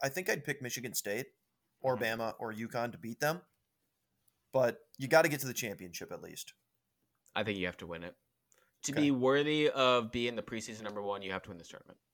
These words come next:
Speaker 1: You don't get to lose all year to be worthy of preseason
Speaker 2: No,
Speaker 1: number
Speaker 2: not
Speaker 1: one.
Speaker 2: that. Not that. <laughs>
Speaker 1: Um,
Speaker 2: Um, no, a lot of good matchups here. Um, starts
Speaker 1: a ton.
Speaker 2: Thursday. I, I like how they do Thursday, Friday, Sunday.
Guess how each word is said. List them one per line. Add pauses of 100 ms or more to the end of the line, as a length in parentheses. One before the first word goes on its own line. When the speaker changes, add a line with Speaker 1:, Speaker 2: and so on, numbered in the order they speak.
(960)
Speaker 1:
You
don't
get
to
lose
all
year (200)
to
be
worthy
of
preseason
Speaker 2:
No,
Speaker 1:
number
Speaker 2:
not
Speaker 1:
one.
Speaker 2:
that.
Not
that. (680)
<laughs> (1500)
Speaker 1:
Um,
Speaker 2:
Um, (840)
no,
a (220)
lot
of
good
matchups
here. (140)
Um,
starts
Speaker 1:
a
ton.
Speaker 2:
Thursday.
I,
I
like
how
they
do
Thursday,
Friday,
Sunday.